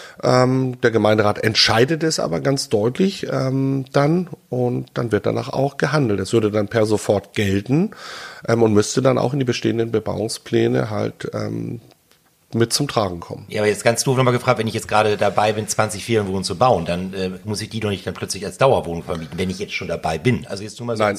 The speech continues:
Speaker 1: nein, nun bewegen wir uns dann natürlich im Baurecht, da muss auch ich mich sehr
Speaker 2: <laughs>
Speaker 1: vorsichtig, äh,
Speaker 2: Okay.
Speaker 1: bewegen, da ich ja
Speaker 2: <laughs>
Speaker 1: sonst im Ehrenamt tätig bin und nicht in der Verwaltung.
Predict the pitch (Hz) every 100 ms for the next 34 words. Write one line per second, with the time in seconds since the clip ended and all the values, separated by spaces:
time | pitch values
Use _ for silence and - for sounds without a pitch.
0 | - 107 107 120 123 123 131 127 120 -
1 | 127 117 127 117 110 107 123 151 147 123
2 | 117 120 113 107 120 123 113 170 117 110
3 | 107 98 - - - - 143 151 151 139
4 | 147 131 143 131 139 127 131 135 120 120
5 | - 117 113 110 110 98 113 104 104 117
6 | 110 104 - 101 85 101 - 98 101 104
7 | 92 92 90